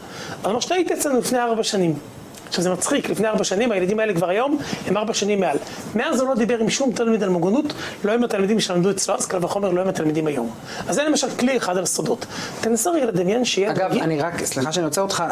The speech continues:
Speaker 2: הנושא הזה בעצם, הכלים האלו, הם לא רק עוזרים במוגנות, אלא הם כלים
Speaker 1: באופן
Speaker 2: כלליים
Speaker 1: כללי, בהחלט.
Speaker 2: לכל סוג
Speaker 1: אני
Speaker 2: של
Speaker 1: לא קורא
Speaker 2: פגיעה.
Speaker 1: לזה גם מוגנות, אני קורא לזה כישורי חיים,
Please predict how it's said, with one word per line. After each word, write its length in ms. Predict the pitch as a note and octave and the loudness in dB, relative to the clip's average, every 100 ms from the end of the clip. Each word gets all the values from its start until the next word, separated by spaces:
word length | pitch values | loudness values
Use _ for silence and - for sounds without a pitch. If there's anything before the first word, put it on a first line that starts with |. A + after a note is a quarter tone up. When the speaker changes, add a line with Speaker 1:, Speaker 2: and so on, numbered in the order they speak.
| - | -4
Speaker 2:
הנושא 540 | D#3 D3 C#3+ C#3 - G3+ | -2 0 0 0 0 2
הזה 200 | G#3 F3 | 2 2
בעצם, 300 | D#3+ E3+ D#3+ | 2 2 -2
הכלים 360 | - D3+ F3 G3 | 0 0 2 2
האלו, 240 | F#3+ F#3 | 2 2
הם 160 | D#3 D#3 | 2 4
לא 100 | E3+ | 2
רק 280 | F#3+ F#3 - C#3+ | 0 -2 -6 -2
עוזרים 380 | D3 C3 E3 E3 | 0 2 2 2
במוגנות, 560 | D3 C#3 D#3 A3 B3 | 2 2 2 0 2
אלא 180 | F3 E3+ | 0 2
הם 180 | E3 E3+ | 2 0
כלים 160 | C4+ A#3+ | 2 2
Speaker 1:
באופן 220 | B3 F4+ | 2 2
Speaker 2:
כלליים 440 | G#3+ G#3 A3 C#4 | 2 2 2 2
Speaker 1:
כללי, 100 | G3+ | 2
בהחלט. 280 | A3+ A#3 A3+ | 2 0 2
Speaker 2:
לכל 380 | D#3+ D#3+ B3 C4+ | 0 2 0 0
סוג 200 | - G#3 | 0 0
Speaker 1:
אני 80 | B3+ | 2
Speaker 2:
של 60 | |
Speaker 1:
לא 80 | C#4 | 2
קורא 120 | C#4 | 2
Speaker 2:
פגיעה. 140 | C4+ - | 2 0
Speaker 1:
לזה 100 | B3+ | 0
גם 200 | B3+ B3 | 2 2
מוגנות, 480 | A#3+ A3 B3 B3 A#3+ | 2 2 2 2 0
אני 100 | F#3+ | 0
קורא 160 | G3 | 0
לזה 140 | A#3 A#3 | 0 0
כישורי 420 | C4 - G#3+ A3 | -2 0 0 0
חיים, 320 | A#3 G3+ | 0 2